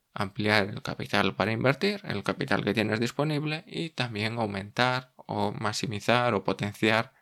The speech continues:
las rentabilidades que puedes obtener. En otras palabras, el apalancamiento financiero se refiere a utilizar deuda o utilizar otros,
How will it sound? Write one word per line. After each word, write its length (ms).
las 160
rentabilidades 720
que 100
puedes 360
obtener. 440
En 200
otras 300
palabras, 760
el 200
apalancamiento 720
financiero 600
se 180
refiere 680
a 140
utilizar 520
deuda 380
o 160
utilizar 540
otros, 640